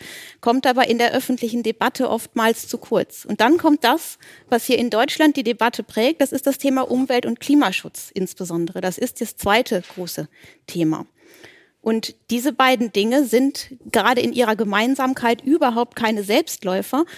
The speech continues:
Und die beiden Dinge gehen gerade nicht Hand in Hand, sondern man stellt fest, es gibt da gigantische Zielkonflikte. Und wenn man in die Historie schaut, dann sieht man, dass Wohlstand,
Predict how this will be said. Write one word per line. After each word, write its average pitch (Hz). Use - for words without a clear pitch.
Und 220
die 240
beiden 240
Dinge 247
gehen 233
gerade 226
nicht 240
Hand 220
in 214
Hand, 254
sondern 220
man 214
stellt 208
fest, 254
es -
gibt -
da 220
gigantische 247
Zielkonflikte. -
Und 208
wenn 226
man 240
in 233
die 233
Historie 262
schaut, 262
dann 226
sieht 233
man, 254
dass 233
Wohlstand, 269